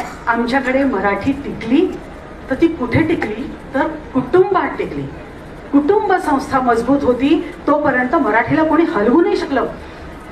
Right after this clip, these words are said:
मी माझ्याच घरातलं, म्हणजे माझं उदाहरण तुम्हाला सांगते, आणखीन कोणाचं नाही सांगत. आमच्याकडे उंबरठ्याच्या आतमध्ये हिंदी आणि इंग्लिश बोलायला परवानगी नव्हती.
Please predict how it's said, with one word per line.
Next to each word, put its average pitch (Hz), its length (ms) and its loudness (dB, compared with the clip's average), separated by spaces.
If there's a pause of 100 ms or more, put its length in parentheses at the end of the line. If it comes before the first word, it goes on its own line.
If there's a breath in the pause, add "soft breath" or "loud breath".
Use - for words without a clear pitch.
(160)
मी 349 80 6
माझ्याच 330 480 2
घरातलं, 320 360 2
म्हणजे 254 180 2
माझं 240 400 2
उदाहरण 370 360 4
तुम्हाला 311 240 2
सांगते, 269 260 -2
आणखीन 247 320 4
कोणाचं 330 300 4
नाही 285 140 0
सांगत. 285 240 -4 (340)
आमच्याकडे 285 640 0 (260)
उंबरठ्याच्या 311 600 2
आतमध्ये 277 520 -2
हिंदी 269 360 2
आणि 285 240 2
इंग्लिश 254 280 -4
बोलायला 240 320 0
परवानगी 208 460 -2
नव्हती. - 300 0